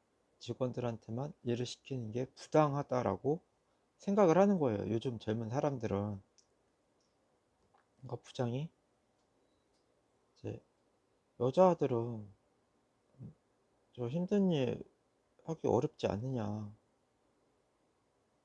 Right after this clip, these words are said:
여자들도 똑같이 월급 받는데 같은 월급 받으면서 왜 여자들은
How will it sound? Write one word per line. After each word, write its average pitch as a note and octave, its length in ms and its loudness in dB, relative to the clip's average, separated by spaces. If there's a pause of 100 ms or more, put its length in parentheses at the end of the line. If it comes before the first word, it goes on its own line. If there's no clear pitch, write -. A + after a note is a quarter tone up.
(560)
여자들도 C#3+ 960 0 (420)
똑같이 G3 320 -6
월급 B2+ 320 0
받는데 A2 680 2 (3000)
같은 - 400 -4 (200)
월급 C3+ 320 -4
받으면서 C3+ 460 0
왜 A#2 180 0
여자들은 A2+ 840 -2